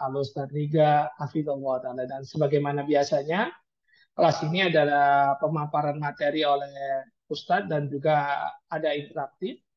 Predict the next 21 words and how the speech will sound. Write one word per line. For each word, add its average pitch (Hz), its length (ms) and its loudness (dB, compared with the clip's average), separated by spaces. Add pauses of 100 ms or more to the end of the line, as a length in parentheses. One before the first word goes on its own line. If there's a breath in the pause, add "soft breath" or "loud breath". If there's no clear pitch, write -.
(380)
Jadi, 156 320 -2
kami 160 240 4
mohon 165 480 2 (240)
buat 156 320 -2
teman-teman 156 480 -4
semuanya 151 720 -6
untuk 147 880 0
bisa 151 400 2
lebih 151 240 -2
aktif, 226 400 -4
dan 160 480 4 (320)
kami 190 240 2
juga 156 560 0
mohon 165 480 -4
kepada, 147 720 -2 (480)
eh, 143 460 0
rekan-rekan 156 420 -8
semuanya 170 560 -2 (480)
untuk 160 600 4
mengkondisikan 156 920 -2
mikrofonnya 165 800 -4